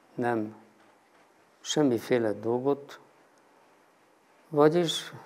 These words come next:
<laughs> végül is ez a kereszténységnek egyik elve, hogy ne tégy soha másnak olyat, vagy ne mondj másnak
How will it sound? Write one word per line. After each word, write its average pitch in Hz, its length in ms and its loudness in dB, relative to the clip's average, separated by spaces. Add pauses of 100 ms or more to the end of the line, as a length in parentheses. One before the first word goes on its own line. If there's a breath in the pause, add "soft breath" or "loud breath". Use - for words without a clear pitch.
(100)
<laughs> - 460 -2
végül 131 320 4
is 120 200 -2
ez 117 160 0
a 123 260 2 (680 loud breath)
kereszténységnek 131 1120 4
egyik 123 400 0
elve, 123 560 2 (1000 soft breath)
hogy 131 220 -2
ne 139 180 8
tégy 135 280 4
soha 117 380 4
másnak 113 640 0
olyat, 135 440 0 (640)
vagy 110 160 -4
ne 131 140 0
mondj 117 280 2
másnak 110 500 -4